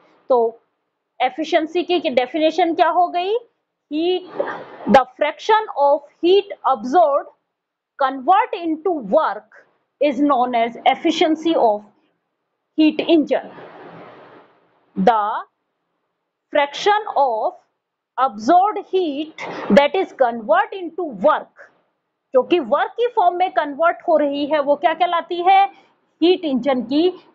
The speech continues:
एफिशिएंसी कहलाती है। किसी भी इंजन के द्वारा अब्सॉर्ब्ड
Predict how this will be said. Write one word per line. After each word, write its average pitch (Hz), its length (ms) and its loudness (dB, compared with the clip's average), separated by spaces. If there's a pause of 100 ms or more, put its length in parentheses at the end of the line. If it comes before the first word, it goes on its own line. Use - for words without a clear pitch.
एफिशिएंसी 294 720 0
कहलाती 226 580 0
है। 220 140 0
किसी - 600 -2
भी 359 140 4
इंजन 359 400 2
के 403 240 2
द्वारा 269 580 2 (520)
अब्सॉर्ब्ड 320 540 0